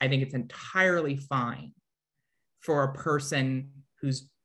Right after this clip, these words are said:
at the center of that conversation, whose identity is directly impacted, to say, "For my own,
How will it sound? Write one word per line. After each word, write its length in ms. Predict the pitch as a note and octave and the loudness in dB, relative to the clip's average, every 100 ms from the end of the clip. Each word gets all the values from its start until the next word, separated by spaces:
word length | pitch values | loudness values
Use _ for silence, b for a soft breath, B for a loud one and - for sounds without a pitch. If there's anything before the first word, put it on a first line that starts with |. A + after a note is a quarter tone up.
| _ - | _ 0
at 140 | C#3+ | 0
the 80 | C#3 | 0
center 320 | - D3 D3 | 0 2 2
of 60 | C#3 | 2
that 180 | B2+ | 0
conversation, 500 | - C3 B2+ B2 B2+ | 0 -2 0 -2 -2
whose 140 | B2+ C3+ | -2 0
identity 500 | B2 C#3 C3 C#3 C3 | 0 2 2 4 2
is 120 | A#2+ | 0
directly 260 | B2 - B2 | -4 -4 -4
impacted, 400 | A#2 A#2 - _ | -4 -6 -10 _
to 60 | |
say, 400 | - B2+ A#2 - _ | -6 -2 -2 -4 _
"For 140 | - | -2
my 260 | C#3 C3+ C#3+ | 2 4 4
own, 380 | C#3 C#3 C3+ | 4 4 2